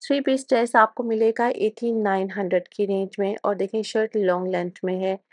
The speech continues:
इसमें लेकिन लिमिटेड साइजेस अवेलेबल हैं, क्योंकि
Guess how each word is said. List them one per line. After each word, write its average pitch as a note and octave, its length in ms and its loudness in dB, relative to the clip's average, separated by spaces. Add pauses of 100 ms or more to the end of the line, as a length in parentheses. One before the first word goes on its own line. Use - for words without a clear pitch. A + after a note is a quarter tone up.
(300)
इसमें D4 260 0
लेकिन C4+ 300 2
लिमिटेड A3+ 440 2
साइजेस A3+ 520 2
अवेलेबल A3 560 4
हैं, A#3 160 -4
क्योंकि A3 400 -2